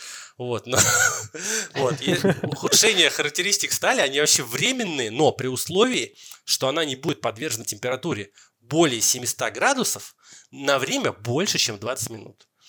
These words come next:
Да, она провиснет, да, она, возможно, деформируется, но после того, как она остынет, у нее будут допожарные свойства. То есть будет тот же модуль упругости, тот же предел текучести.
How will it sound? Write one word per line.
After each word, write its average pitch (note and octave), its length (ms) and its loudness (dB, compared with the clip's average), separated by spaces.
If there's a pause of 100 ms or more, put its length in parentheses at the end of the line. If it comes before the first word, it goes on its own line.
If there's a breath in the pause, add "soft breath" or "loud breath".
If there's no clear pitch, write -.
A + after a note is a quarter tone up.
(360 loud breath)
Да, D3 300 4
она A3 120 2
провиснет, C3 600 0
да, C3+ 140 4
она, F3+ 100 0
возможно, C3+ 280 -4
деформируется, B2+ 840 -2 (300 soft breath)
но C#3+ 540 2 (160)
после C#3+ 280 0
того, C3 200 0
как G#2 160 -10
она A2 180 -2
остынет, - 560 -6 (340)
у B2+ 80 -6
нее B2+ 240 2
будут G3 440 -4 (280)
допожарные B2 680 2
свойства. G#2 460 -8
То - 120 -14
есть G2+ 120 -12
будет A2 240 -8
тот D3+ 200 -2
же A2 80 -6
модуль G2+ 200 -8
упругости, C4 480 0
тот D#3 240 -4
же C3+ 40 -6
предел A#2+ 300 -6
текучести. - 640 -12